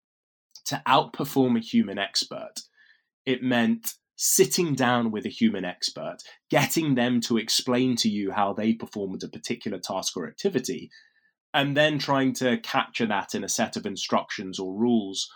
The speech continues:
for a system to follow. But here was the problem,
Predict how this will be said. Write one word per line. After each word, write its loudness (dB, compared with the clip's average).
for 0
a 2
system -2
to -10
follow. -2
But -8
here 4
was 2
the -8
problem, 2